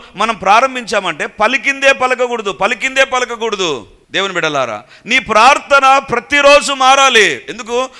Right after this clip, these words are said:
మాట తీరు మారుతుంది కదా. ఐదో తరగతిలో నువ్వు మాట్లాడిన మాట వేరు, ఇప్పుడు మాట్లాడుతున్న మాట వేరు, నీ ఫ్రెండ్స్ దగ్గర నువ్వు మాట్లాడుతున్న మాట వేరు, ఇక్కడ మాట్లాడుతున్న మాట వేరు.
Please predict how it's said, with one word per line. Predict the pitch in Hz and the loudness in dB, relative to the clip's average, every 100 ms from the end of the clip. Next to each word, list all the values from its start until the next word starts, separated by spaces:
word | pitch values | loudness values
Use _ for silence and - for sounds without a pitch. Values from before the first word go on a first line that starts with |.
| - | -12
మాట | 160 202 247 269 214 | 0 2 2 -2 -4
తీరు | 254 | -2
మారుతుంది | 226 220 214 202 175 | 0 0 0 -4 -4
కదా. | 156 160 196 156 - - | 0 2 2 0 -6 -2
ఐదో | - 247 285 | 2 2 4
తరగతిలో | 277 269 269 262 | 4 2 2 2
నువ్వు | 262 254 | 2 0
మాట్లాడిన | 233 240 233 247 240 | 0 0 2 2 2
మాట | 226 214 226 | 2 2 2
వేరు, | 226 196 151 180 185 139 139 175 - - | 2 0 0 0 0 -2 -2 -4 -6 -10
ఇప్పుడు | 208 269 294 | -8 -4 0
మాట్లాడుతున్న | 277 277 277 277 277 269 | 2 2 0 -2 -2 -4
మాట | 254 269 262 | 0 0 2
వేరు, | 240 240 220 156 - 190 | 2 2 2 -4 -8 -6
నీ | 247 | -6
ఫ్రెండ్స్ | 202 214 262 208 | -2 -4 -2 -2
దగ్గర | 277 277 | 0 0
నువ్వు | 277 254 | 0 0
మాట్లాడుతున్న | 240 247 262 247 233 214 | 0 0 -4 -4 -6 -4
మాట | 185 185 | -2 -2
వేరు, | 185 160 131 143 180 - 185 | -2 -4 -4 -4 -6 -10 -10
ఇక్కడ | 220 285 | 0 4
మాట్లాడుతున్న | 294 294 233 285 294 294 277 | 4 4 4 2 2 0 -2
మాట | 262 247 220 | 0 2 0
వేరు. | 190 156 | 0 -2